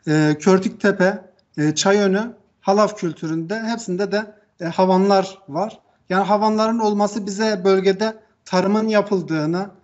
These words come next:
tarımsal üretilen şeylerin öğütüldüğü, e, fikrini ortaya koyuyor. Bu da yani Körtüktepe'den başlayıp Çayönü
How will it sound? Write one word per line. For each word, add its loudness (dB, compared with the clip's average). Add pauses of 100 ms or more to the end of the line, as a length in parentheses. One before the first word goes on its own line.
(120)
tarımsal 0
üretilen 0
şeylerin 0
öğütüldüğü, 2 (340)
e, 0 (720)
fikrini 2 (120)
ortaya -4
koyuyor. -2 (360)
Bu -2
da 4
yani 4 (120)
Körtüktepe'den 0
başlayıp 0
Çayönü 2